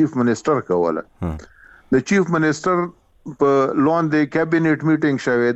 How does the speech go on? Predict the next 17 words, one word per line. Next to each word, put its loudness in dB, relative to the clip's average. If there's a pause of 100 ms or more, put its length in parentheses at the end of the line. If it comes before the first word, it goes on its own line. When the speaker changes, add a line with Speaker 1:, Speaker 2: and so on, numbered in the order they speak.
Speaker 1:
دی. 4
هغه 0
کې 0
څه -2
کوم 2
شیکونه 0 (120)
دي، 4
یا 2 (140)
کوم 0
آرډرونه 2
هغه -4 (140)
کې 2 (100)
شوي 4
دي، 4 (140)
هغه 2
د 0
مو 2